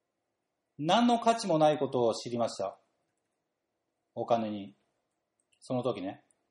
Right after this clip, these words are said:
うん。さて、そうした時に自分は本当にこの人生において何もなくなりました。究極のフラットです。究極のゼロ。何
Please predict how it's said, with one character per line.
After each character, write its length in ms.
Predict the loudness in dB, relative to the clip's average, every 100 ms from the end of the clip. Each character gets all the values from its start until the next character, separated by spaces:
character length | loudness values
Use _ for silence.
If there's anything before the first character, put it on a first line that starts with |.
| _ _ -14
う 60 |
ん。 300 | -12 -12 -14 -20 _ _ _ -20 -20 _ _
さ 240 | _ 6 8
て、 340 | 8 4 -2 _ _
そ 200 | -2 2
う 40 |
し 40 | 2
た 60 |
時 180 | 2 2
に 280 | 2 4 4
自 180 | 2 -2
分 200 | 0 6
は 300 | 8 8 6
本 280 | 0 -4 0
当 180 | 0
に 420 | 0 0 -2 -6 -16 _ _ _ _ _
こ 140 | -4 0
の 280 | 2 2 2
人 220 | 2 2
生 140 | 2
に 80 | 2
お 60 | 0
い 80 | 2
て 300 | 0 2 0
何 220 | -2 0
も 100 | 2
な 160 | 2 2
く 80 |
な 80 | 0
り 80 | -2
ま 100 | -4
し 80 | -4
た。 220 | -6 -6 _ _ _ _ _ _ _ _ _ _ _ _ _
究 320 | 0 0 4
極 200 | 2 4
の 100 | 4
フ 120 | 8
ラ 120 | 8
ッ 80 | 8
ト 80 | 2
で 120 | -2
す。 240 | -4 -16 _ _ _ _ _ _ _ _ _ _ _ _ _ _ _ -2
究 180 | 0
極 140 | 0 0
の 180 | 0 2
ゼ 140 | 4
ロ。 180 | 4 2
何 720 | 0 2 0 0 -2 -6